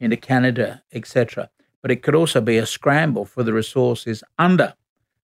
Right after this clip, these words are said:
the North Pole. So th-, that's gonna be a, another issue. And then, of course, back to the favorite topic that we all have, which is one of demography, you know, people and, and, uh,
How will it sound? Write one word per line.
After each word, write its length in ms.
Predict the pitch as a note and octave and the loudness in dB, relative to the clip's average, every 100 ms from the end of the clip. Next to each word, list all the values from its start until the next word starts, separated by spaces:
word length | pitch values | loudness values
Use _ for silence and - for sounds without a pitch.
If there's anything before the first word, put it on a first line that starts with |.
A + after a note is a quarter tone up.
| - | -2
the 80 | B2+ | 2
North 320 | A#2+ G2+ - | 2 0 -2
Pole. 280 | A2+ G2 G#2+ | -2 -2 -2
So 260 | - C3 | 2 2
th-, 260 | E3+ C#3 C#3 | 2 0 2
that's 220 | D3+ D3 | 2 0
gonna 160 | - B2+ | -2 0
be 140 | A2 | 0
a, 80 | G#2 _ _ - | -2 _ _ -4
another 340 | B2 B2 A#2+ | 2 2 2
issue. 300 | B2 - C3+ B2+ _ _ | 0 -2 -4 -4 _ _
And 140 | D3+ D3 | 2 4
then, 120 | D#3+ | 4
of 120 | D#3+ | 2
course, 360 | - E3 D3 - _ _ _ | 2 2 2 -2 _ _ _
back 240 | D#3 D3+ - | 0 0 2
to 180 | C#3+ | 0
the 120 | C3 B2+ | 0 -2
favorite 440 | - D3 B2 A#2 | 2 2 2 -2
topic 380 | - D3+ C3 - | 0 0 0 -2
that 80 | C3 | 0
we 160 | C3 | 2
all 160 | C3 A#2+ | 2 2
have, 360 | C#3 E3+ G#2 | 0 0 -2
which 180 | B2+ - | -6 -6
is 140 | C3 C#3+ | -4 0
one 160 | C3+ | 0
of 120 | A2+ | 0
demography, 760 | - B2 E3 G3+ E3 - G#3 D#4 - _ _ _ | 0 2 4 4 0 0 0 -2 -8 _ _ _
you 80 | C3+ | 0
know, 100 | C3 | 2
people 380 | C3 D3+ C#3 C3+ | 4 2 2 2
and, 220 | B2+ C3 - | 2 0 0
and, 360 | B2+ B2 B2 | 0 2 2
uh, 140 | B2+ | 2